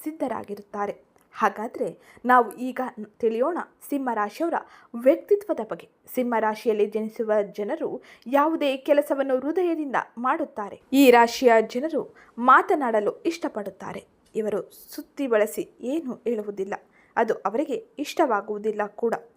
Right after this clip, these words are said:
ಹಾಗಾಗಿ ಈ ರಾಶಿಯ ಜನರು ಈ ಸಂಬಂಧದಲ್ಲಿ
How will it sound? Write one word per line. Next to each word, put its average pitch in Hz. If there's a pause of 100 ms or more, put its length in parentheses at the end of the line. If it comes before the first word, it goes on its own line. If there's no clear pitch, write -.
(240)
ಹಾಗಾಗಿ 220 (300)
ಈ 294
ರಾಶಿಯ 247
ಜನರು 240 (240)
ಈ 269
ಸಂಬಂಧದಲ್ಲಿ 262